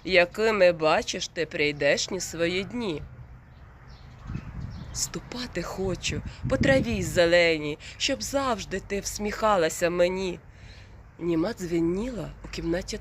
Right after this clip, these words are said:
тиша, стелився шлейфом кави аромат.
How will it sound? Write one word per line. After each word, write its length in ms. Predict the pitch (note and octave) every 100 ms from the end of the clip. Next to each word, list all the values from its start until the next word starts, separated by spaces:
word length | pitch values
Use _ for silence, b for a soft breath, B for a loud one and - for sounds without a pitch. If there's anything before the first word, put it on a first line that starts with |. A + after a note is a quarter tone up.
| -
тиша, 500 | E3 C#3+ - C3+ C#3 B B
стелився 960 | - - F3+ F3 F3 E3 - D#3+ D3+ D3+
шлейфом 640 | - D#3+ G#3 A#3+ - C#3 - - -
кави 340 | D3+ F#3+ E3 -
аромат. 540 | C#3+ C#3 C#3 C#3 C#3